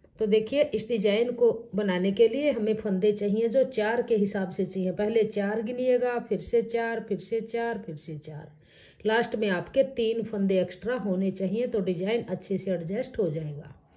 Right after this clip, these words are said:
बहुत ही प्यारा design बनेगा, Easy design है, Beginners भी इसको आसानी से बुन लेंगे।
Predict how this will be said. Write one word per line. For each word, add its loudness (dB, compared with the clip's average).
बहुत -2
ही -2
प्यारा -2
design 0
बनेगा, 0
Easy -2
design -2
है, -2
Beginners -2
भी -4
इसको -6
आसानी -4
से -2
बुन -4
लेंगे। -8